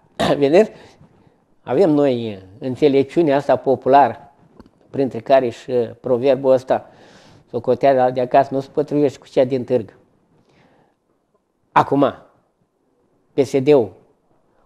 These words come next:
neștiind cam ce eu plătind, ce,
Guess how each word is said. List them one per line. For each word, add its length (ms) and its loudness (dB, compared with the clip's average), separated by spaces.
neștiind 640 2
cam 400 0
ce 260 -8
eu 480 4
plătind, 520 4
ce, 200 -2